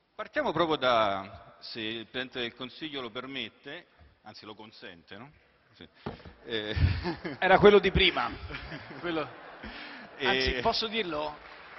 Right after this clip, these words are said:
Speaker 2: Facciamo da Repubblica un in bocca al lupo a Silvio Berlusconi per la situazione che sta vivendo personale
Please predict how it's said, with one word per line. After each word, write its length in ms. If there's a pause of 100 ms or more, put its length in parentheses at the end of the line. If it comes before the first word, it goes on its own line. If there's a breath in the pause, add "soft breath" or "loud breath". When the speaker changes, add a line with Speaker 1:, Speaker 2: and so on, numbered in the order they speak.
(520)
Speaker 2:
Facciamo 480
da 120
Repubblica 540
un 100
in 100
bocca 260
al 40
lupo 180
a 40
Silvio 320
Berlusconi 580
per 120
la 80
situazione 460
che 100
sta 160
vivendo 380
personale 720